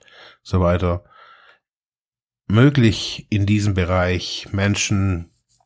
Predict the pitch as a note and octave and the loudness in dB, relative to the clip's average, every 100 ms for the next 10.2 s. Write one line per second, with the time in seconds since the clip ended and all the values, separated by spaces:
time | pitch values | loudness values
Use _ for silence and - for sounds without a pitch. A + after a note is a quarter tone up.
0 | - - F2 - E2+ - B2+ C#3 A2 G2 | -20 -6 -6 -4 -4 0 4 4 4 2
1 | F2+ F2+ F#2+ F2 F2 F2+ - E2+ E2 F2+ | 2 0 0 0 -2 -4 -4 -2 0 0
2 | F#2 F2 - - - - - - F2 D#2+ | -2 -4 -10 -20 -20 -16 -12 -8 -6 -4
3 | - - D#2+ F2+ - E2 - - D2+ F#2 | -4 -2 -2 -2 -2 -4 -4 -4 -2 -2
4 | D#2+ - - _ _ - - E2+ F2 F2+ | -2 -4 -10 _ _ -4 0 0 0 0
5 | - E2 D#2 G#2 C3+ A#2 - F#2 F#2+ - | -2 -4 0 4 4 4 0 -2 -2 -6
6 | - - - - - - - - - - | -16 -20 -20 -20 -20 -20 -20 -20 -20 -20
7 | - _ _ _ _ G#2 G2+ F#2+ F#2 F#2 | -20 _ _ _ _ 0 2 2 0 0
8 | F2+ B2 D#3 D3+ B2+ A#2+ B2+ - C#3+ D#3 | 0 2 2 4 2 2 -2 -4 -2 0
9 | C#3 C3+ G#2+ A2 G#2+ G#2+ G#2 G#2+ G#2 G#2 | 0 0 0 2 0 -4 -6 -4 -4 -4
10 | G2+ | -4